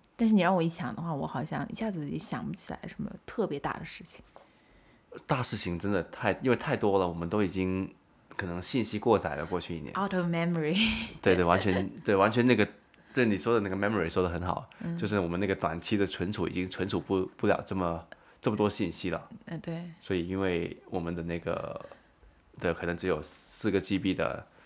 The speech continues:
Speaker 2: 储存量，所以我们就是这种
Speaker 1: 是时候 upgrade 一下。
Speaker 2: <laughs> 对，对，对，只能替换掉了。对啊，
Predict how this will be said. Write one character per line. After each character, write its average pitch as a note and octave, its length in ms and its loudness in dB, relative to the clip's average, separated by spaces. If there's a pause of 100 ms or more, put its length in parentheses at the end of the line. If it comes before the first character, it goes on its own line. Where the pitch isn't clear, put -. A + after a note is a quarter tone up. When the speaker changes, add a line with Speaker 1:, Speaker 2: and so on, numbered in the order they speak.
(280)
Speaker 2:
储 - 140 -12
存 F2 160 -2
量， E2+ 200 0
所 E2+ 140 -6
以 F2 60 -4
我 F2+ 60 -8
们 E2+ 100 -6
就 F2+ 100 -6
是 E2+ 60 -6
这 E2 160 0
种 E2 100 2
Speaker 1:
是 E3 60 0
时 F3+ 60 -2
候 D#3+ 40 -2
upgrade E3+ 520 -2
一 F#3 100 2
下。 F3 120 0 (520)
Speaker 2:
<laughs> - 560 -14
对， F2 120 -4
对， E2+ 120 -10 (160)
对， F2 180 2
只 F2 140 -4
能 E2+ 320 0
替 - 160 -2
换 F2+ 120 2
掉 F2 140 -2
了。 - 140 -8 (1120)
对 G#2+ 120 2
啊， E2 320 -6